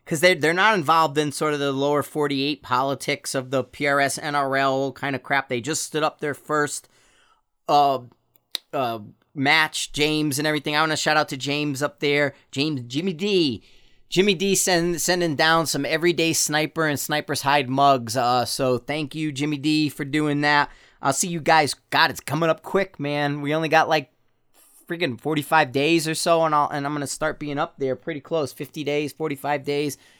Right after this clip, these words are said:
something like that. And, uh, so we're gonna start doing our classes up in Alaska. Class is over full with, with, with stuff, man. We got so many people this year. We're, we're over a hundred and something students.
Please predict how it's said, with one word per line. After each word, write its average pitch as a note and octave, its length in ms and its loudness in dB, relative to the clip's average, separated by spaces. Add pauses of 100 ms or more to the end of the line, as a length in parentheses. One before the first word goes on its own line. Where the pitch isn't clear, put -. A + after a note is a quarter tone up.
(140)
something E3+ 300 -4
like C3+ 240 -6
that. A#2+ 260 -2 (720)
And, C3+ 240 0
uh, C3+ 320 2
so C#3+ 180 0
we're D3 120 0
gonna D3+ 120 2
start D3 340 2
doing D3+ 200 2
our C3+ 80 4
classes C#3 540 2
up C#3+ 100 0
in C#3 60 -6
Alaska. C3 420 2
Class F#3+ 320 4
is C3 100 0
over C3 260 2
full B2 320 2
with, - 180 -4
with, A#2+ 240 -6
with A#2+ 200 -6
stuff, - 380 -4
man. A#2 220 -4
We C3 80 -4
got C3 160 -2
so C#3+ 120 -2
many D3 160 -2
people C#3+ 300 -6
this C3+ 260 -4
year. C#3 160 0
We're, C#3 200 0
we're D3+ 240 -2
over C#3 240 0
a A2 40 -8
hundred C#3 180 -4
and - 80 -12
something B2 240 -6
students. C3+ 600 -2